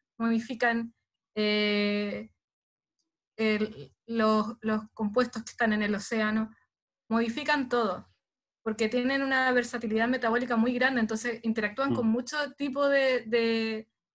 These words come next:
Speaker 1: de, de materia distinta. O sea, llevarlos a otro, a otros lugares, modificar el ambiente, y,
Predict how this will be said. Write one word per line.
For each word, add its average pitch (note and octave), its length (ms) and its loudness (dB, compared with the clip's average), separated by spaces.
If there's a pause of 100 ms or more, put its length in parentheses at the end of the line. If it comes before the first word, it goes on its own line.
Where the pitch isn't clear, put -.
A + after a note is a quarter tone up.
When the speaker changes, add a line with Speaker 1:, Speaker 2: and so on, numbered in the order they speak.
(440)
Speaker 1:
de, A3 260 2
de A3 140 2
materia A3+ 360 2
distinta. A#3 540 -4 (420)
O - 20 -20
sea, A3 180 -4
llevarlos A3+ 480 2
a C4 100 2
otro, C4 240 0 (200)
a B3 80 0
otros B3 200 -2
lugares, B3 380 0
modificar A3+ 520 0
el C4 100 0
ambiente, A#3+ 560 0 (960)
y, A3 840 2